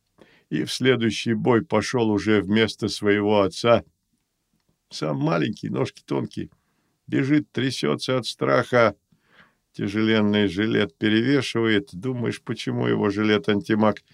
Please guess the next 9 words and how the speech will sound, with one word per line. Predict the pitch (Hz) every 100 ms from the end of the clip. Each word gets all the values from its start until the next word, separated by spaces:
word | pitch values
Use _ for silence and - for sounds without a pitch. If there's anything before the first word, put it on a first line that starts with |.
| _ _ _ _
весь | - 104 101
такой | - 104 107 98
погнутый? | - 104 90 90 90 85 - _ _ _ _ _ _ _ _
В | 113
нем | 135 185 170
погиб | 139 135 156 151
еще | 110 113 - 147
его | 143 123 127
дед. | 113 95 127 -